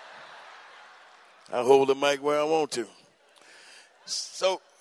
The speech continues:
listen to them. I said he sent them two by two. Why did he send them two by two? So that when one of them is talking too much, the other one can go like, "Listen,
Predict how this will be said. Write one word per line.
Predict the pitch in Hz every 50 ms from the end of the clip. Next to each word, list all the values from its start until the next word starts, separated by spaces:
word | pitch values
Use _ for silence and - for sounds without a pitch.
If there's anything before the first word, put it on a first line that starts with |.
| _ _ _
listen | - 147 190 226 240 220 - - 180 160
to | - 147 139
them. | 123 123 113 101 90 - - _ _ _ _ _ _ _ _ _ _ _ _ _ -
I | - 165
said | - - 214 196
he | 190 175
sent | - - 220 208
them | 190 175
two | - - 226 226
by | 180 190 180 175
two. | - - 196 196 175
Why | 147 151 170
did | 190 190
he | 190 175
send | - 190 185 175
them | 165
two | - 180 175
by | 165 170 165
two? | - - 208 - 196 147 117 - _ _ _ _ _ _ _ _ _
So | - - 175 175 165
that | 156 156 156 160 165 151 160
when | 160 156 151 147
one | 151 165 175 180
of | 185 180
them | 180 175 170 165
is | 156
talking | - - 185 185 180 180 185
too | - 170 170 156
much, | 165 170 165
the | - -
other | 170 185 170
one | 156 160 156
can | 151 151
go | 151 151 147
like, | 147 139 127 - - _ _ _ _ _ _ _ _ _ _ _ _ _ _ _ _ _ _ _ _ _ _ _ _ _ _ _ _ _ _ _ _ _ _ _ _ - - _ _ _ _ _ _ _ _ _ _ _ _ _ _ _ _ _ _ _ _ _ _ _ _ _ _ _ _ _ _ -
"Listen, | 277 311 285 - - 240